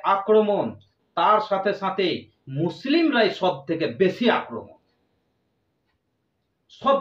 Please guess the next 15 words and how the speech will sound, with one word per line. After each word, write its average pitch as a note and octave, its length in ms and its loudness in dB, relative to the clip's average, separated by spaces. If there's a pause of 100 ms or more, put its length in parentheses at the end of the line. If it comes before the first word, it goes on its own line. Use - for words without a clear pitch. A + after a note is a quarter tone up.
থেকে A3 260 4
বেশি F#3 320 2
মুসলিমরাই A3 720 0
বেশি E3 300 0
আক্রমণ D#3+ 520 -2 (100)
করছে C#3+ 320 -4 (300)
এই D3 180 2
মুসলিমদের D#3 640 0
উপরে। - 280 -14 (4000)
বলছে D3 300 -2
এই D#3 280 -4 (260)
দেওবন্দি, D#3+ 580 -2 (440)
একে - 180 -8
মসজিদে D3+ 460 -4
নামাজ E3 260 -2